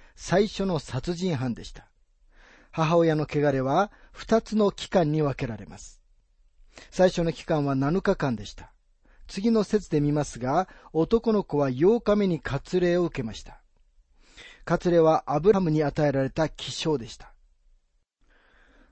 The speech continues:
母親であることの汚れという考え方は、一般的には母親と小さな赤ちゃんに関する概念と相反しますが、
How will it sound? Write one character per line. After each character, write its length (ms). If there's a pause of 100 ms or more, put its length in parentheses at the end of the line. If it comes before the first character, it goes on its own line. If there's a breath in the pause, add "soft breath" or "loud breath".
母 260
親 200
で 160
あ 140
る 100
こ 140
と 160
の 80
汚 400
れ 260
と 100
い 100
う 100
考 240 (100)
え 60
方 240
は、 360
一 160
般 220
的 260
に 120
は 300 (280 loud breath)
母 380
親 240
と 140
小 300
さ 220
な 300
赤 280
ち 120
ゃ 20
ん 80
に 100
関 240
す 160
る 120
概 220
念 180
と 320
相 260
反 200
し 120
ま 120
す 120
が、 300